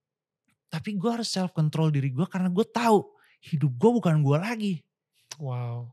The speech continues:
Speaker 1: Hidup gue udah sama dia nih. Dia, she's part of my life.
Speaker 2: Ya.
Speaker 1: Jadi whatever makes her happy, I would do it, anything.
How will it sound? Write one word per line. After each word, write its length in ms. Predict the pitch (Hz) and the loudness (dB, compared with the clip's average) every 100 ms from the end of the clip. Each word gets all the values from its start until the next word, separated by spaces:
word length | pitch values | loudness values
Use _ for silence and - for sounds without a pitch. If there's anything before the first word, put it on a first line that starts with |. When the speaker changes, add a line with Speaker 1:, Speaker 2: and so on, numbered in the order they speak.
| _ _ | _ _
Speaker 1:
Hidup 260 | _ 175 180 | _ 2 4
gue 140 | 160 220 | 6 6
udah 80 | 202 | 6
sama 220 | 185 170 | 4 2
dia 260 | 170 214 214 | 4 4 4
nih. 280 | 190 170 - | 0 -4 -6
Dia, 240 | 147 196 | 2 4
she's 300 | 202 208 208 | 4 4 2
part 320 | - - 214 | 4 4 6
of 100 | 196 | 6
my 220 | 147 160 151 | 6 4 6
life. 500 | 156 202 180 135 - _ _ _ | 6 6 4 0 -10 _ _ _
Speaker 2:
Ya. 160 | 147 | -2
Speaker 1:
Jadi 160 | 147 196 | 4 6
whatever 480 | 190 180 180 180 202 | 8 8 8 8 6
makes 320 | 196 185 - | 6 4 4
her 140 | 170 139 | 0 2
happy, 400 | 185 220 190 175 | 2 0 -2 -4
I 140 | 143 151 | 0 0
would 240 | 151 131 | 0 0
do 160 | 131 254 | 6 8
it, 240 | 196 - - | 8 4 0
anything. 520 | 156 180 139 110 | 2 4 2 -2